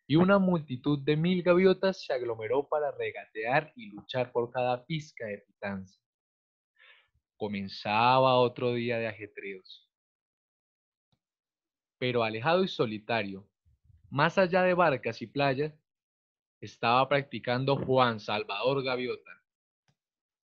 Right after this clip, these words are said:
A treinta metros de altura, bajó sus pies palmeados, alzó su pico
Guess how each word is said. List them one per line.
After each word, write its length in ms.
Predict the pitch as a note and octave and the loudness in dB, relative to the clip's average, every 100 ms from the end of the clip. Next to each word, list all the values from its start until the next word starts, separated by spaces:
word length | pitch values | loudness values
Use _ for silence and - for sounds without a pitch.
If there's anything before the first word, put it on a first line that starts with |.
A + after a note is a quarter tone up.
| _ _ _ _ _ _ | _ _ _ _ _ _
A 100 | G2+ | -14
treinta 440 | - D3 E3+ F#3 G3 | 0 4 4 4 4
metros 380 | F#3 F3 F3+ D#3 | 2 2 2 2
de 80 | |
altura, 540 | A2 G#2 C3+ A#2+ G#2 - _ _ _ _ | 0 2 0 0 -2 -10 _ _ _ _
bajó 480 | A2 G#2+ G2+ D3+ F3 | -4 -2 0 0 0
sus 240 | F#3 E3 | -2 -8
pies 260 | - E3+ - | -4 -4 -2
palmeados, 840 | D#3+ D3+ B2 A#2+ A2+ G2+ - - _ _ | -2 0 -2 -2 -4 -6 -8 -20 _ _
alzó 500 | B2+ C3+ B2 - A3 | 2 2 2 6 6
su 260 | A3 A3 - | 6 0 4
pico 520 | A3 - C3+ G#2+ | 4 2 -2 -8